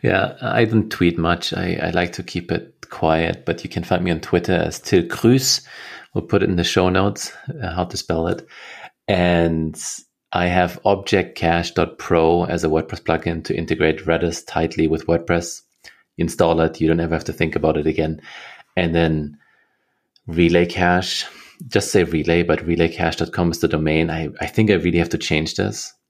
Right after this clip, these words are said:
It irritates me when people say <laughs> Relay Cache.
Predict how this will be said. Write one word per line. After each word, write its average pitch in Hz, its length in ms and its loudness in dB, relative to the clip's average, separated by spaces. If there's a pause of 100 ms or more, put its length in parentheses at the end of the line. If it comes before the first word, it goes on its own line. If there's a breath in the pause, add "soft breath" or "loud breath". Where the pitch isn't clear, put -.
(140)
It - 160 -2
irritates 80 420 0
me 87 60 -2
when 80 100 -4
people 82 240 -6
say - 240 2
<laughs> - 40 -4
Relay 117 360 0
Cache. - 560 -4